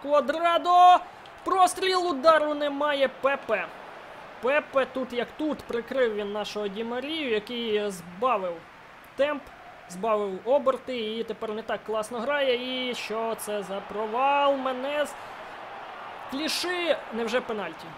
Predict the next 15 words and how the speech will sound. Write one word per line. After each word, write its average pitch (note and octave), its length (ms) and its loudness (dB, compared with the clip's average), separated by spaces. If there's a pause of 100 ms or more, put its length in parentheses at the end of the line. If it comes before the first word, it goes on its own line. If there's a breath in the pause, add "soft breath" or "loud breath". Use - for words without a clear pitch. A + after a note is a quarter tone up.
(160)
Перший B3 280 -2
пенальті? A3+ 280 -4
Ні, G#3 260 -4
немає G3 340 -6
першого F#3+ 340 -10
пенальті G3 380 -6
в F#3 100 -10
дивізіоні. C4+ 600 -4 (720)
В - 40 -18
цьому G#3 240 -4
сезоні, C4 480 -2
тобто. A#3+ 300 -2 (1120)
І G3 100 -6
Азар G#3+ 480 0
біжить. G3 600 -6